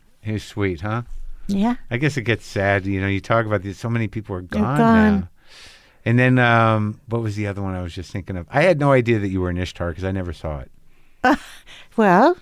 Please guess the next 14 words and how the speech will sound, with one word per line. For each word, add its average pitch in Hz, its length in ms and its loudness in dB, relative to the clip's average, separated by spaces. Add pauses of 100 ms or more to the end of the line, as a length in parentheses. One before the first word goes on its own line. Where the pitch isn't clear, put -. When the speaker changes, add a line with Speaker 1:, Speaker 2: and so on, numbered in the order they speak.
(100)
Speaker 2:
there's 226 200 4
another 254 340 4
one 226 160 4
for 240 140 0
you 240 140 6
to 233 160 4
Speaker 1:
<laughs> - 120 -10
Speaker 2:
see. 247 520 4
Speaker 1:
Some 254 200 2
people 247 220 4
say 170 180 4
it's 147 120 -2
not 151 140 2
bad. 127 400 0